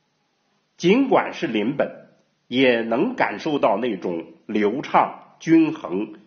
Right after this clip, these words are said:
修长、典雅的贵族风范。这些特色无不反映出李斯作为书法家的风采和精神气质。这些刻石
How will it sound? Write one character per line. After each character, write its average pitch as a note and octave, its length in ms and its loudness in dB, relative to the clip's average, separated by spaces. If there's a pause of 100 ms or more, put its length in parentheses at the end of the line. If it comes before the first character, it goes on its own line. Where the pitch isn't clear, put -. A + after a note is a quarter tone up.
修 F2 360 -2
长、 G#2 380 -4
典 B2+ 240 2
雅 A#2+ 240 0
的 - 360 -6
贵 F3 180 2
族 F2+ 200 -12
风 G2 220 -6
范。 - 380 -4 (920)
这 A3 100 2
些 G#3 140 2
特 G#3 240 2
色 - 400 -4 (160)
无 F3 180 2
不 D3+ 160 -4
反 C3+ 300 0
映 D3 140 -2
出 C#3 360 -6 (200)
李 B2+ 280 -2
斯 G#3 380 -4
作 C3+ 140 2
为 B2+ 160 0
书 B3+ 260 -2
法 G2+ 180 -2
家 A#2 160 2
的 G2 160 -2
风 E3+ 280 -2
采 - 440 -10
和 A2 140 0
精 B2+ 200 -2
神 F2+ 200 -6
气 - 160 -12
质。 D#2+ 200 -18 (2000)
这 G#3 100 4
些 F#3+ 160 2
刻 G3+ 300 4
石 - 580 -6